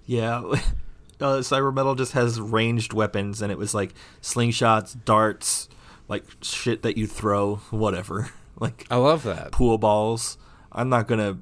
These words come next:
Speaker 1: mechanize each of them separately. Just throw it.
Speaker 2: The, uh,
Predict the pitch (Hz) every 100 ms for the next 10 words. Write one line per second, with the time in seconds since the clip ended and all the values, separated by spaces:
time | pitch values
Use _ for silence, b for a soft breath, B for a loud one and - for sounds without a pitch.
0 | - 113 113 117 107 104 98 113 104 101
1 | 101 101 101 90 95 101 101 110 - -
2 | - - 135 - 143 135 101 - - -
3 | - - - _ - - - - - -
4 | - B B B 123 143 143 135 123